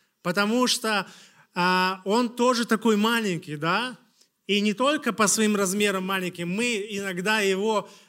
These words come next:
а, в своей голове, знаете, придаем ему маленькое значение. Как и у корабля, знаете, этот руль маленький,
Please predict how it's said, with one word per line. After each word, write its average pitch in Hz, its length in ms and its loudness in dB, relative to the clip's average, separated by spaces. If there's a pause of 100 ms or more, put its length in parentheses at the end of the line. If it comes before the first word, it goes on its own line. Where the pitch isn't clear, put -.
а, 160 80 -10
в 147 60 -6
своей 202 360 0
голове, 190 440 -2
знаете, 208 440 -4
придаем 208 580 2
ему 202 180 0
маленькое 220 580 -2
значение. 196 760 -4 (1700)
Как 208 240 -2
и - 20 0
у 202 140 0
корабля, 185 480 -6
знаете, 160 480 -10
этот 156 240 -10
руль 220 300 -4
маленький, 143 680 -10